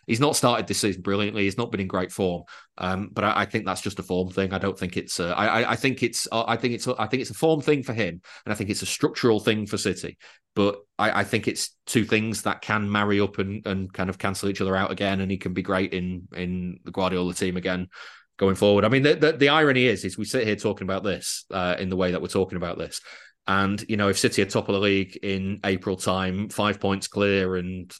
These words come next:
and kind of looking like they're gonna win it, we'll have all the discussions again about how can people possibly compete with City, because it's impossible. And it, like, you, you look back to the start of every one of those seasons where that discussion has been had, and we've been sat here talking about, "Oh, well, you know,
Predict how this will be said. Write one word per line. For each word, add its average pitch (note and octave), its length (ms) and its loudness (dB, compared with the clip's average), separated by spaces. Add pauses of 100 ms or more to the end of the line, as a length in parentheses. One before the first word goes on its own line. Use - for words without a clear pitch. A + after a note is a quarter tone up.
and F2+ 400 -4 (160)
kind F#2 140 -2
of F2+ 80 -4
looking F#2+ 220 0
like F#2+ 120 0
they're F#2 100 -4
gonna F#2 140 -2
win F#2 180 0
it, D#2+ 220 -8 (680)
we'll A#2+ 260 6
have B2 120 4
all A#2 140 8
the G#2+ 60 6
discussions G#2 420 2
again G2+ 240 0
about G2+ 220 0
how G2+ 100 4
can G2+ 220 -6
people G#2 260 -2
possibly A2 400 0
compete B2 420 0
with G2+ 140 -4
City, F#2+ 240 -2
because F#2+ 320 -2
it's - 160 -4
impossible. G2 540 0
And G2+ 100 0
it, G#2 260 -2
like, A#2 220 2
you, A#2 180 2
you A#2 180 -4
look C3 180 2
back B2+ 180 0
to - 80 -6
the G#2 60 -6
start A2 280 0
of G#2+ 80 -4
every A2 260 -2
one G#2+ 180 -2
of G2+ 60 -6
those G#2 180 0
seasons G2+ 340 -2
where F#2+ 140 -2
that G2 160 -6
discussion G2 400 -6
has F2+ 80 -6
been F#2 160 -4
had, F#2 240 -2 (320)
and A2+ 120 -2
we've A#2 140 4
been A#2+ 120 4
sat C#3 240 4
here G#2 120 4
talking G2+ 320 -2
about, G2 220 0
"Oh, A2 220 0
well, G#2 220 0
you G2 120 0
know, G2+ 240 -2